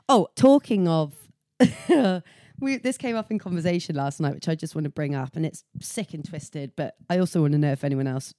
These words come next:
thinks it. So came up in conversation when we were out with our friends last night that this really attractive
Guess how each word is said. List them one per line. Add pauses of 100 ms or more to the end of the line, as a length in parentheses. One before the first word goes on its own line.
(120)
thinks
it. (720)
So (100)
came
up
in
conversation
when
we
were
out
with
our
friends
last
night (440)
that (120)
this
really
attractive